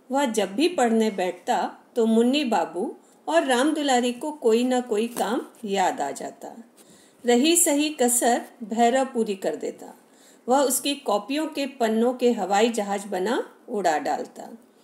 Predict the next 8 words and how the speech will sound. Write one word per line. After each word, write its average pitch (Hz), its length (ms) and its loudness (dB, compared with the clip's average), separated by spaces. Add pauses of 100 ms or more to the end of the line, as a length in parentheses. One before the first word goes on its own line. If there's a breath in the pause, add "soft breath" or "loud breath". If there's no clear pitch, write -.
(280 loud breath)
इस 233 200 0
तरह 262 300 2
तेज 262 400 2
बुद्धि 220 400 -2
का 226 180 0
होने 202 340 -2
के 175 260 -8
बावजूद 165 640 -6